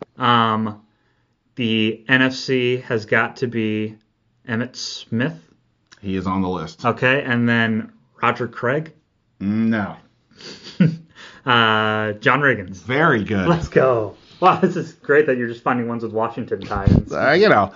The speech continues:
Speaker 2: we,
Speaker 1: And
Speaker 2: we,
Speaker 1: then
Speaker 2: we gotta, yeah, we gotta fake it a little bit here.
Speaker 1: And then A F C, uh, Larry Zonka.
Speaker 2: Uh, no, Franco Harris. He, he, he's got a hundred one in four games. Riggins is third with only two games.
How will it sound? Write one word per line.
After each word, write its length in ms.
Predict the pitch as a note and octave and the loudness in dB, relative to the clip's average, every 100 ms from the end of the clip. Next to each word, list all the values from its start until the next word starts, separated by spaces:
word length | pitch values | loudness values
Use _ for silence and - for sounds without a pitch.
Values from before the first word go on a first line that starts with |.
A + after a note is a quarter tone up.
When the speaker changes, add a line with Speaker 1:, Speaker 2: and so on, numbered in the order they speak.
| - | 2
Speaker 2:
we, 120 | D#3 | 4
Speaker 1:
And 80 | E3 | 4
Speaker 2:
we, 100 | D#3+ | 0
Speaker 1:
then 100 | - | -4
Speaker 2:
we 80 | - | -2
gotta, 200 | B2+ B2 | 2 4
yeah, 140 | A#2+ A2+ | 4 4
we 60 | |
gotta 140 | G#2+ A2 | 4 2
fake 260 | G2 G#2+ G2 | 2 -2 -2
it 20 | |
a 40 | |
little 180 | F2+ F#2+ | -6 -8
bit 120 | E2 | -10
here. 160 | E2+ F2 | -12 -8
Speaker 1:
And 140 | C3+ | -4
then 140 | B2+ C#3 | -2 2
A 220 | C#3+ C#3+ | 6 6
F 120 | C3+ | 4
C, 720 | - - C#3 C3 B2+ B2+ A#2+ _ _ - | 0 0 4 4 4 0 -6 _ _ -4
uh, 560 | A2+ A2 G#2+ G#2+ G#2+ G#2 _ _ _ _ _ - | 0 2 0 -2 -4 -6 _ _ _ _ _ 0
Larry 300 | A#2+ A#2 A2+ | 4 4 2
Zonka. 500 | A2 G#2 F#2 - F2 _ - - _ _ _ - | -2 -6 -8 -16 -20 _ -20 -20 _ _ _ -6
Speaker 2:
Uh, 220 | F#2 F#2 | -4 -4
no, 160 | F#2 E2+ | -4 -6
Franco 640 | - A#2+ A#2 A#2+ A#2 G#2 | -2 4 4 4 4 2
Harris. 480 | E2+ G#2 G2+ F2 F#2 | 2 0 0 0 0
He, 140 | C3+ | 2
he, 240 | C3+ A#2 C3+ | 2 2 2
he's 240 | B2+ C#3 | 4 4
got 160 | C3+ B2 | 6 6
a 20 | |
hundred 220 | C3+ C3+ | 6 4
one 160 | A2+ A#2 | 4 2
in 100 | G2+ | 0
four 260 | - B2+ | 0 2
games. 280 | A#2 G#2+ G2 | 4 2 2
Riggins 340 | F#2 B2+ B2+ G2+ | 2 2 2 0
is 140 | G2 | 0
third 320 | - A2 G#2+ | 2 4 4
with 120 | G2 G2+ | 2 0
only 180 | G2 | 0
two 260 | - - B2+ | -2 0 0
games. 440 | G2+ D2+ C#2 C#2+ | 0 -4 -8 -16